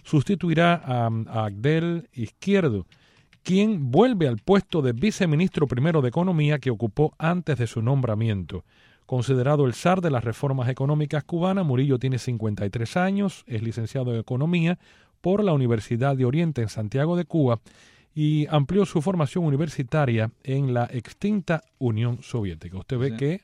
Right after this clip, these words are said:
Speaker 1: vuelve a reinar.
Speaker 2: Usted, usted ha visto con la imagen de una batidora, cómo el puré en una batidora sube y baja y sube y baja.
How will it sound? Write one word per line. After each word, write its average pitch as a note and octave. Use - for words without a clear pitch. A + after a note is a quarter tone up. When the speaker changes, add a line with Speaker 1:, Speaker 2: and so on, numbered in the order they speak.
Speaker 1:
vuelve G#2+
a -
reinar. D3+
Speaker 2:
Usted, C#3+
usted C#3+
ha -
visto F3
con B2+
la A#2
imagen D3+
de A#2+
una D3+
batidora, B2+
cómo C#3
el A#2
puré A#2+
en F#2
una C3+
batidora A#2+
sube C3
y G#2
baja A#2+
y G2+
sube B2+
y A#2+
baja. A#2+